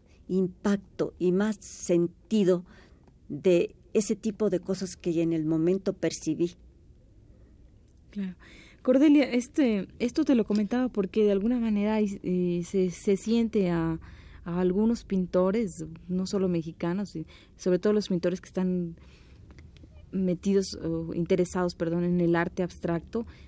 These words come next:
Speaker 2: muy alejados de la problemática de su país o de, de, o del mundo.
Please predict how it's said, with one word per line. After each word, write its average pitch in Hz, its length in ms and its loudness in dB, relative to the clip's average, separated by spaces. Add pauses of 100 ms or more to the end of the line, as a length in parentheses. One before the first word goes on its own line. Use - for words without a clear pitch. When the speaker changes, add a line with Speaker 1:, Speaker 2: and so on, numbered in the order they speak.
(100)
Speaker 2:
muy 226 180 2
alejados 202 460 -2
de 190 100 2
la 175 200 0
problemática 170 1120 -2 (640)
de 170 100 -4
su 170 140 -8
país 165 500 -4
o 160 60 -8
de, 160 260 -6
de, 165 180 -4
o 160 140 0
del 165 160 0
mundo. 220 500 0